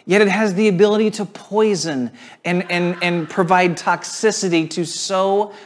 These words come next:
many of your relationships. It's incredibly, incredibly toxic. So today we're gonna talk about it, and we're gonna talk about what to do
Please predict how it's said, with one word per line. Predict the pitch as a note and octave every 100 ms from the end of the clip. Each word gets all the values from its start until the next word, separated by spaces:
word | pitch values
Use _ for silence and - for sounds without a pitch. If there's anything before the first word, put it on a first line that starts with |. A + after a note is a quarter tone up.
| -
many | D3 D#3+ F3 F3 F3 F3
of | E3+ D#3+ D3+
your | D3
relationships. | C#3+ C3+ C3 B2+ A#2+ G#2+ A#2 F#2 - - - _
It's | D3+ D3+ -
incredibly, | D3+ D#3 D3 - - - E3+ F3 C#3+ A#2 G#2+ G2 - _ _
incredibly | C3+ B2 - - D#3 C3 A2+
toxic. | G#2 G#2+ F#2+ - - - _ - -
So | -
today | D#3+ G3
we're | A3 F#3+
gonna | G3
talk | D#3+ - D#3+ C#3
about | B2 B2+ F#3+
it, | B3+ - - - -
and | D3+
we're | D3+
gonna | D3
talk | - C#3
about | C3+ C3
what | A2+ A#2 B2+ C3+ - _
to | - C#3
do | A2+ A2 G2 F#2+